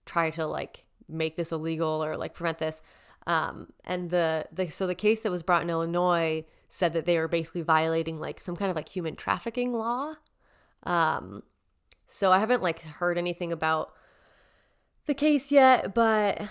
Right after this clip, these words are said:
um, yeah, I was reading a bit about the Salvation Army, which is, like, it's a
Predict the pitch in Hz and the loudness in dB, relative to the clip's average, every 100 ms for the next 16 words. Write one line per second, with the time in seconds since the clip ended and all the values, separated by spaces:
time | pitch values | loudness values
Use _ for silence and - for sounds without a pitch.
0 | 202 - 202 196 180 156 165 110 190 _ | -8 -2 2 4 2 0 -4 -10 -12 _
1 | _ _ 190 202 185 170 - 196 196 208 | _ _ -8 2 4 4 2 2 6 4
2 | 196 196 185 185 180 170 165 175 185 170 | 4 2 4 4 4 2 0 -2 0 0
3 | 165 175 175 170 165 170 170 - 170 160 | -2 -2 -2 -2 -2 -2 -4 -4 -4 -2
4 | 170 165 - _ _ _ _ _ - - | -4 -4 -12 _ _ _ _ _ -10 -2
5 | 185 | -2